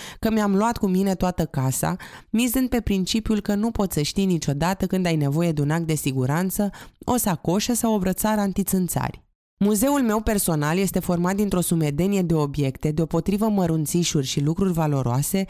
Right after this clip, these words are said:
toate investite afectiv. Deasupra tuturor tronează însă cutia de bijuterii. La prima vedere nu pare să aibă nimic special, căci e tipul de obiect banal întâlnit în multe case.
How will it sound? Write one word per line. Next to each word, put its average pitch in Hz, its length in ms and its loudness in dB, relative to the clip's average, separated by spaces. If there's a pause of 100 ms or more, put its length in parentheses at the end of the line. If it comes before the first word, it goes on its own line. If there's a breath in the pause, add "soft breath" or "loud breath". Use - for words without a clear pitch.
(340 loud breath)
toate 254 240 2
investite 190 540 2
afectiv. 165 760 -2 (600)
Deasupra 214 500 2
tuturor 202 540 0
tronează 175 540 2
însă 160 340 0
cutia 160 380 0
de 151 100 0
bijuterii. 139 680 -2 (380)
La 220 180 0
prima 285 280 2
vedere 233 440 2
nu 254 180 2
pare 240 220 0
să 220 140 0
aibă 233 260 0
nimic 233 300 2
special, 131 580 -2
căci 180 240 -2
e 196 60 2
tipul 202 360 0
de 170 80 0
obiect 165 400 0
banal 156 640 0
întâlnit 240 500 0
în 233 100 2
multe 220 320 0
case. 123 520 -2